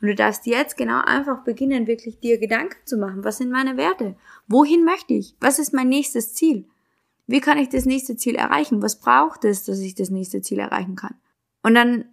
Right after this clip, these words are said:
nach diesem Ziel wird wieder ein Ziel kommen und wieder ein Ziel kommen. Und du wirst dich wieder irgendwo dazwischen drinnen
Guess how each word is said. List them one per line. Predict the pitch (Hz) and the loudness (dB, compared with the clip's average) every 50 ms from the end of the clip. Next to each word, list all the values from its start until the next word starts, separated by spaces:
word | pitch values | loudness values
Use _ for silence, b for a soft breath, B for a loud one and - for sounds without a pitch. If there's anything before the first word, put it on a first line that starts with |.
| _ - - - - - - | _ -14 -12 -12 -12 -6 -2
nach | 226 226 233 226 269 277 - | 0 2 4 4 2 0 -2
diesem | - 294 254 277 269 254 | -4 -2 2 2 2 2
Ziel | - 285 277 | 2 0 0
wird | 262 277 247 226 | 0 -2 -2 0
wieder | 247 311 - 508 - | -2 -4 -4 -2 0
ein | 302 233 220 | 0 0 0
Ziel | - - 208 196 | 0 -2 -2 -2
kommen | - - 196 196 185 185 | -2 -4 -4 -4 -4 -6
und | 190 196 202 | -6 -2 0
wieder | 247 294 330 311 | 0 2 2 2
ein | 254 214 202 | 2 0 0
Ziel | - 214 196 | 0 -2 -2
kommen. | - 208 190 185 | -2 -4 -4 -2
Und | 190 196 | -2 -2
du | 208 | -2
wirst | 202 240 240 233 - 233 | 0 0 0 0 -2 -4
dich | 196 - 214 | -6 -4 0
wieder | 220 254 285 320 302 254 220 B B B B B B B _ | 2 4 6 6 6 6 4 B B B B B B B _
irgendwo | - 220 214 220 208 185 202 214 | -2 0 2 2 2 2 2 0
dazwischen | 196 196 185 190 - 202 202 202 208 190 | 0 0 -2 -2 -4 -4 -2 -2 -2 -2
drinnen | 196 190 196 190 185 185 185 | -2 -2 -2 -2 -2 -4 -4